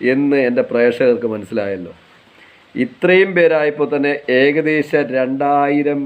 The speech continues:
പേർക്കടുത്ത് തൊഴിലായി കഴിഞ്ഞു. ഏകദേശം.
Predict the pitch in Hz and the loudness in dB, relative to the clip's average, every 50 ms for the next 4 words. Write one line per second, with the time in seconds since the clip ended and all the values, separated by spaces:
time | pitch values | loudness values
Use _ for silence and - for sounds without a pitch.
0 | 131 135 135 135 131 131 - - 131 123 123 120 - 156 147 - 139 127 127 127 | -6 -2 -2 -2 -2 -4 -6 -6 -4 -4 -4 -4 -6 -6 -4 -2 0 0 0 0
1 | 123 123 120 117 113 110 113 104 98 92 - - - _ _ _ _ _ _ _ | 0 0 0 0 -2 -4 -6 -10 -10 -10 -16 -18 -20 _ _ _ _ _ _ _
2 | _ _ _ _ _ _ _ _ _ _ _ _ _ _ _ _ _ _ _ _ | _ _ _ _ _ _ _ _ _ _ _ _ _ _ _ _ _ _ _ _
3 | _ _ _ _ - - 104 117 127 135 123 135 143 131 131 139 131 123 113 - | _ _ _ _ -6 0 2 4 4 4 2 0 -2 2 2 2 0 0 -2 -4
4 | 110 - - | -10 -10 -10